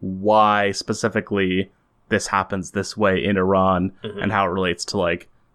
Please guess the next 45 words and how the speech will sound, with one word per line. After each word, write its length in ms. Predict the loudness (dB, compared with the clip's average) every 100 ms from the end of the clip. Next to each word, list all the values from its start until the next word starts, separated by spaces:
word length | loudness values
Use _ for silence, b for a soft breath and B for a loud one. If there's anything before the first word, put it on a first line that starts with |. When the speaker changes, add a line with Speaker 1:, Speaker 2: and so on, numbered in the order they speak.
| -4
Speaker 1:
religion 320 | 2 2 2
and 100 | 0
all 120 | 0 0
of 60 |
that 180 | 0 -2
stuff. 400 | -6 -8 -10 -10
Speaker 2:
Yeah. 200 | -2 -2 -2 -18 B B B
I, 260 | 2 2 2 0
I 80 | 2
do 220 | 4 4
also 300 | 4 4 2
think 300 | 2 -4 2
that 640 | 4 4 2 -4 -6 -6 -12 _ _ _ -6
just 280 | -2 0 2
as 260 | 2 2 2
far 220 | 2 2
as 120 | 0
kind 200 | -2 -2
of, 80 | 0
like, 160 | 0 0
her 200 | 0 0
place 480 | 0 0 2 2
within 240 | -2 0 -2
the 60 | -4
comics 500 | -2 0 -2 -4 -6
industry 480 | -6 -4 -2 2 2
that 100 | 0
we 80 |
talked 300 | -2 -4 -2
about 220 | 0 0 0
a 40 |
bit 280 | 0 -2 -2 -10
with 120 | -2
the 120 | 0
last 300 | 0 0 -2
episode, 460 | -6 -6 -4 -2 0
like, 160 | 0
I 80 | 0
think 300 | -2 -8 -2
that 280 | 0 0 -2
is 100 | -8
a 60 | -4
factor 420 | -2 -2 -2 -10
here 260 | -6 -4 -4
as 160 | -4